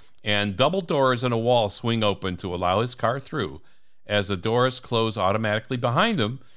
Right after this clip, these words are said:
and he's driving down this long brick tunnel. And it's very authentic looking for Siena, and it really is a tunnel, and they actually did drive through this tunnel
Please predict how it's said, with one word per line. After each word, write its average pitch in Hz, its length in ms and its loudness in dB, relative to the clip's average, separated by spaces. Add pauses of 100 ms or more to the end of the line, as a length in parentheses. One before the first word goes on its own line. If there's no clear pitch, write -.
(140)
and 185 380 0
he's 156 520 -6 (280)
driving 135 500 2
down 104 300 0
this 113 220 -4
long 104 440 0 (240)
brick 131 280 0 (280)
tunnel. 180 440 0 (280)
And 131 180 2
it's 143 160 2
very 208 380 2
authentic 165 540 2
looking 87 360 -6 (460)
for 98 160 -2
Siena, 98 500 -2 (260)
and 113 200 2
it 123 220 -2
really 117 480 2
is 107 160 2
a 98 60 0
tunnel, 82 360 -4 (160)
and 104 140 -2
they 104 80 2
actually 101 400 0
did 110 260 -2
drive 92 300 -2
through 90 200 -10
this 82 220 -12
tunnel 82 320 -8